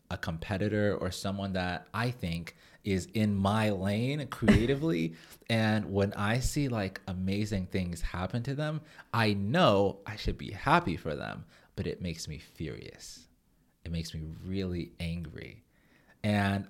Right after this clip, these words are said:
Speaker 1: I maybe secretly feel like, "Why isn't that happening to me?" You know what I'm saying?
Speaker 2: Yeah, I know. It's the one trait that you have that honestly shocked me,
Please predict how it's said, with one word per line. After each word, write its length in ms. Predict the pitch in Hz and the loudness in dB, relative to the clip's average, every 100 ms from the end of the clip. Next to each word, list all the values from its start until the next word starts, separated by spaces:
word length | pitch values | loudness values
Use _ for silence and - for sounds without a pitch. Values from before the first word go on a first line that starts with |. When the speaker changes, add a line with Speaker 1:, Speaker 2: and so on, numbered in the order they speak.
| - | -2
Speaker 1:
I 360 | 117 139 147 - | 2 4 2 0
maybe 340 | 113 110 107 | 0 0 0
secretly 600 | 104 - 107 98 - 92 | -2 -2 -2 -2 -4 -4
feel 340 | 90 - 90 87 | -6 -4 -4 -2
like, 320 | 85 85 - - _ - | -4 -6 -8 -18 _ -6
"Why 260 | 107 143 | 0 2
isn't 480 | 180 160 120 101 85 | 2 0 -2 -2 0
that 340 | 120 104 92 - - | 2 2 0 -8 -12
happening 600 | 92 90 87 82 80 78 - - | -6 -6 -4 -6 -6 -8 -16 -14
to 120 | 73 | -8
me?" 400 | 78 82 - - _ _ - - _ - - | -4 -4 -6 -16 _ _ -20 -20 _ -20 -8
You 120 | - | 0
know 100 | 110 | 4
what 100 | 110 | 6
I'm 80 | 107 | 4
saying? 360 | 98 104 127 135 - _ _ _ _ _ | 2 0 0 -2 -10 _ _ _ _ _
Speaker 2:
Yeah, 420 | 214 202 262 294 254 | 0 4 6 6 4
I 140 | 269 | 4
know. 480 | 269 262 226 170 180 - - - | 6 6 4 2 -2 -8 -20 -2
It's 220 | - 247 - | 6 6 8
the 140 | 247 | 8
one 340 | 214 233 269 | 10 8 8
trait 460 | 262 - 202 208 - | 4 4 6 6 6
that 220 | 240 - | 2 4
you 100 | 247 | 4
have 440 | 233 233 233 233 226 | 6 6 6 4 4
that 220 | 196 180 | 6 6
honestly 460 | 196 208 196 - 185 | 4 4 2 2 2
shocked 520 | 165 - 175 175 202 | 2 4 4 4 2
me, 400 | 214 233 254 277 | 4 6 4 2